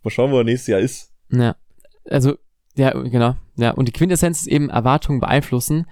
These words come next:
Speaker 2: Also immer, man hat ja immer Erwartungen an irgendwas.
Speaker 1: Mhm.
Speaker 2: Und man muss sich halt im Klaren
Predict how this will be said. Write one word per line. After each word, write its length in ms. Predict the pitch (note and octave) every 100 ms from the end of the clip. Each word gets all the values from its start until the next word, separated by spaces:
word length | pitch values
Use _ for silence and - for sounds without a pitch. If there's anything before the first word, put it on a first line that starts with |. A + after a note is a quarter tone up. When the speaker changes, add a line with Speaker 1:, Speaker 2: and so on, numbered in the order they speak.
| - -
Speaker 2:
Also 180 | - A2+
immer, 240 | - D#3+ E3
man 160 | C3 B2+
hat 100 | C3+
ja 60 | B2+
immer 240 | D#3+ D#3 -
Erwartungen 460 | A#2 A2 A#2 A#2
an 100 | G#2+
irgendwas. 560 | A2 G#2 G#2 B2+ - -
Speaker 1:
Mhm. 240 | A#2 A#2+ B2
Speaker 2:
Und 80 | -
man 120 | A#2+ B2
muss 120 | C#3+
sich 80 | C3
halt 100 | A2
im 80 |
Klaren 400 | G#2 B2+ E3 C3